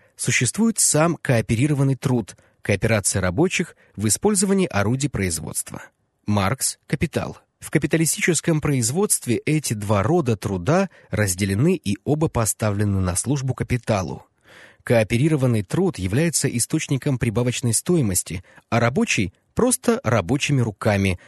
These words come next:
работающими под началом капиталиста или его управляющих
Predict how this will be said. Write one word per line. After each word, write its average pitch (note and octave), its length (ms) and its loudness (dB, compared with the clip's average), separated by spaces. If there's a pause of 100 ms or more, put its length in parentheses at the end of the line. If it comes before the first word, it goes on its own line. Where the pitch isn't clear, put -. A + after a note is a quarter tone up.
(140)
работающими C3+ 760 0
под F#2+ 200 -2
началом C#3+ 440 0
капиталиста F#2 840 -2
или F#3 180 0
его B2 280 0
управляющих A2+ 840 -2